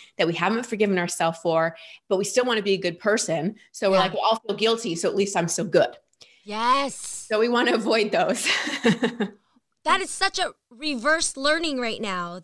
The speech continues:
Speaker 2: That's
Speaker 1: Mm-hmm.
Speaker 2: that's crazy what you just said. I, I'm, I'm, I'm, I'm picking up on some of the things that you just said, and I'm trying to,
Speaker 1: Mm-hmm.
Speaker 2: like, really unpack them. One being,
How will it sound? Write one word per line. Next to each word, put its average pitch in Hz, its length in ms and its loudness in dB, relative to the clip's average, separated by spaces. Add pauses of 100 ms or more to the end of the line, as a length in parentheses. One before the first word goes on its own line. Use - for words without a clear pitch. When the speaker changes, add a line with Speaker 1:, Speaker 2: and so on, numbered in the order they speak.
Speaker 2:
That's 196 180 0
Speaker 1:
Mm-hmm. 160 240 0 (2750)
Speaker 2:
that's 240 240 -4
crazy 247 680 -2
what 190 120 -2
you 202 160 -2
just 185 160 -2
said. 180 140 0
I, 175 100 2
I'm, 185 200 -2
I'm, 196 220 -4 (460)
I'm, 196 220 0
I'm 208 220 0
picking 247 320 -2
up 226 120 2
on 220 60 0
some 214 180 -2
of 208 100 0
the - 60 -10
things 208 140 2
that 196 100 0
you 190 100 -4
just 175 200 -2
said, 185 160 2
and 165 120 0
I'm 170 120 -2
trying 190 220 2
to, 190 40 4
Speaker 1:
Mm-hmm. 180 80 2
Speaker 2:
like, 170 240 -2
really 190 560 -2 (640)
unpack 196 460 0
them. 165 340 -2
One 202 320 0
being, 185 420 -2